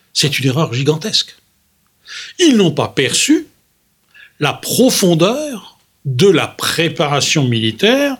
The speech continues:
de l'Union soviétique. Ils n'ont pas perçu l'ampleur du vivier de recrues, de cadres, même si ce sont des cadres extrêmement médiocres, d'écoles de formation, qui ont bourgeonné partout dans le pays.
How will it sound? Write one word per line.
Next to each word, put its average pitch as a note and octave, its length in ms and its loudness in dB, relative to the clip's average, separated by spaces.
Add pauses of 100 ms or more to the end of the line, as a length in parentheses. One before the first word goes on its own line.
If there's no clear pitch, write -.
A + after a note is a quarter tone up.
(140)
de C#3+ 200 2
l'Union C#3 340 4
soviétique. C4 640 -2 (1000)
Ils C#4 260 6
n'ont G#3+ 160 6
pas C#3 220 0
perçu C4 640 0 (760)
l'ampleur F3+ 800 2
du A#2 160 -4
vivier D3+ 680 2
de G#2 100 -6
recrues, D#3+ 640 0 (720)
de A#2 180 2
cadres, F3+ 460 0
même F#3 160 2
si E3+ 160 0
ce E3 120 0
sont F3+ 160 0
des D3 140 2
cadres B2+ 240 -2
extrêmement B2 540 -2
médiocres, G#3+ 800 -2 (400)
d'écoles C#3+ 580 0
de B2 80 -2
formation, D3 680 -2 (640)
qui B3+ 100 2
ont A#3 80 6
bourgeonné E3+ 500 2
partout - 380 -6
dans C3+ 140 -2
le A#2+ 60 -4
pays. B3+ 280 -2